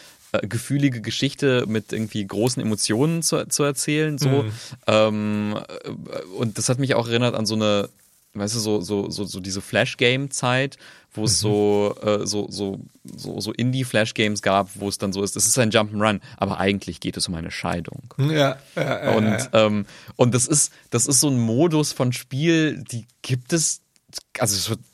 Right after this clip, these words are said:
Speaker 1: ganz, ganz selten nur noch gemacht. Das war mal, das war mal irgendwie so ein Trend und jetzt ist es, also nicht mehr, nicht
Speaker 2: Ich,
Speaker 1: mehr da und es
Speaker 2: ich,
Speaker 1: ist auch okay.
Speaker 2: ich will nicht in Abrede stellen, dass das ein gutes Spiel ist und Spaß machen kann.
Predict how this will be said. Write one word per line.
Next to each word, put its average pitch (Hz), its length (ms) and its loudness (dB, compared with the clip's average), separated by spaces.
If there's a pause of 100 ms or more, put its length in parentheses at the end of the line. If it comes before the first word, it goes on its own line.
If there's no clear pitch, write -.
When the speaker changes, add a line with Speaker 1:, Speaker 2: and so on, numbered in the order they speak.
Speaker 1:
ganz, 147 360 2
ganz 104 240 2
selten 98 300 2
nur 95 100 0
noch 90 140 -4
gemacht. 90 240 -4
Das 95 140 -2
war 104 160 6
mal, 131 180 6
das 101 180 -2
war 104 120 4
mal 123 140 2
irgendwie 104 240 -4
so 98 120 0
ein 98 160 2
Trend 110 340 0
und 98 140 -4
jetzt 101 180 -2
ist 101 100 -4
es, - 200 -6 (260)
also 90 240 -4 (480)
nicht 92 200 -4
mehr, 98 200 2
nicht 98 160 2
Speaker 2:
Ich, 120 80 4
Speaker 1:
mehr 98 100 0
da 98 340 2
und 95 240 -6 (360)
es 165 100 0
Speaker 2:
ich, - 80 2
Speaker 1:
ist - 100 2
auch 101 140 2
okay. - 400 -6
Speaker 2:
ich 131 180 2
will 185 120 4
nicht 269 180 0
in 170 100 2
Abrede 175 380 2
stellen, 135 220 2
dass 120 120 0
das - 180 0
ein 120 120 -2
gutes 139 240 -4
Spiel 151 120 0
ist 123 80 -2
und 117 80 0
Spaß 120 300 0
machen 92 140 -6
kann. 92 200 -10